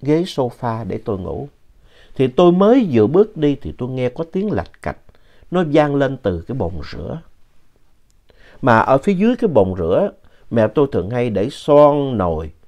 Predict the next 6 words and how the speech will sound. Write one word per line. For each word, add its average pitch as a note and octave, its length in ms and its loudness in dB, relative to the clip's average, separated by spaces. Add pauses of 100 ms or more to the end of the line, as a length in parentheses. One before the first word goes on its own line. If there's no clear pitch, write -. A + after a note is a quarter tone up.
(220)
ở G2 240 -2
dưới D#3 180 -2
đó D#3+ 360 -4 (760)
cho B2+ 120 0
nó C3+ 140 -4
tiện. D#2 380 -8